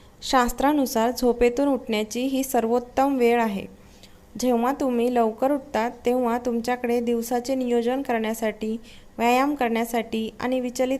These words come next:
न होता तुमचे काम पूर्ण करण्यासाठी तुमच्याकडे जास्त वेळ असतो.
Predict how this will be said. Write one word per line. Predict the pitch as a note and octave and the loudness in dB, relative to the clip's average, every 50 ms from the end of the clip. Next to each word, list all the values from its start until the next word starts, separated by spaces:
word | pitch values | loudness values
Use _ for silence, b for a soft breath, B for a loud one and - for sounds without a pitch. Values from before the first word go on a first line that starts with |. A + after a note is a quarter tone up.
| - | -4
न | C4 B3 B3+ | -4 -2 0
होता | C4 C#4 D4+ D#4 C#4+ B3+ C4 - G3+ G3+ G3 G3+ | 0 0 0 0 -2 -2 -2 -2 -4 -4 -4 -4
तुमचे | A#3+ A#3+ B3 A#3+ C4+ | -4 -4 -2 -2 -2
काम | B3+ B3+ - C4 B3 A3 G#3 A3 | -4 -2 -2 -2 -2 -2 -2 -4
पूर्ण | A3+ C4 C4 C4+ C#4 C#4 C#4 | -2 -2 0 0 0 0 -2
करण्यासाठी | C4+ C4 A#3 A3+ A#3 A#3 A#3 - B3 A#3 A#3 - F#3+ F#3 F#3 B B B B B B - | -2 -2 -2 0 0 -2 -2 -2 -4 -4 -4 -4 -6 -8 -8 B B B B B B -4
तुमच्याकडे | B3 B3 B3 A#3 B3+ B3+ B3+ B3+ A#3 A#3 A#3 A#3 A#3 | -2 -2 0 0 0 0 0 0 0 0 0 0 0
जास्त | A#3+ A3+ A#3 A3+ - - | 0 -2 -2 -2 -2 0
वेळ | C#4 C#4 B3 B3 A#3+ B3 B3+ | 2 2 4 4 4 4 2
असतो. | A#3+ A#3 A#3+ - - F#3 F3+ F#3+ B | 0 -2 -4 -6 -8 -6 -6 -8 B